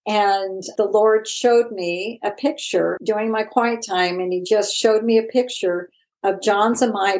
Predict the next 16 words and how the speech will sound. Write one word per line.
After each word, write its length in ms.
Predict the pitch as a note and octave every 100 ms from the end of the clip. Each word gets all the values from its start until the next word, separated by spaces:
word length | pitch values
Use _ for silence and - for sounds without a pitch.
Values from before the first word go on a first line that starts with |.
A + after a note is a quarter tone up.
| F3+
backs, 800 | G#3 F3 - - - - - - _ _ _ _ _
and 220 | F3+ F#3 F3
God's 480 | G3+ G3 F#3+ - _ _ _ -
hands 540 | C4 G3 E3 F3 -
were 100 | G3+
on 280 | F#3 F#3 F#3+ -
each 220 | G3+ G3
of 120 | F#3
our 220 | F3 E3+ E3
backs. 760 | E3+ E3+ - - - - - _ _ _ -
And 120 | G3+
I 120 | G3
felt 320 | G3 A#3+ B3+
like 240 | A3 G#3+ G#3
he 280 | - A3+ G3+
was 240 | G3+ -